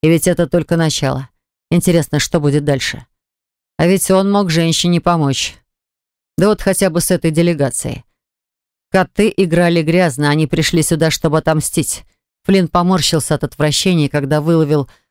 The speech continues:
в мыслях оборотней корыстные планы. Для каждого из полуголых мужчин сложившаяся ситуация — это отличный шанс получить долю внимания Мины.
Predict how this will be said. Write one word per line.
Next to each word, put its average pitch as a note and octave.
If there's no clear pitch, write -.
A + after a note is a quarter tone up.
в F#3+
мыслях G3
оборотней E3
корыстные D#3+
планы. C3+
Для D3+
каждого D#3+
из D#3
полуголых E3
мужчин E3
сложившаяся D#3
ситуация — E3
это D3+
отличный D3
шанс E3
получить F3
долю F3
внимания E3
Мины. C3